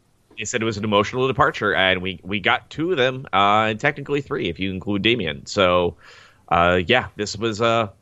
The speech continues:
this was a nice way to pull the wool over our eyes on some things, but they did say, "Clear as day."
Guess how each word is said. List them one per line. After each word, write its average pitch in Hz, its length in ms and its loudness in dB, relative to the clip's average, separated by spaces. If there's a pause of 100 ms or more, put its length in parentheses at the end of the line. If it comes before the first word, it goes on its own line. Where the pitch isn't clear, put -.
(180)
this 107 200 -6
was 110 140 0
a 117 80 2
nice 107 260 0
way 110 120 2
to 104 80 0
pull 110 180 -6
the 104 60 -2
wool 107 240 0
over 101 240 4
our 95 160 6
eyes 101 280 4
on 95 100 -6
some 87 160 -12
things, 92 340 -6
but 85 280 -6
they 92 120 0
did 90 220 -4
say, 98 400 4 (320)
"Clear 85 240 -6
as 85 120 -8
day." 90 280 0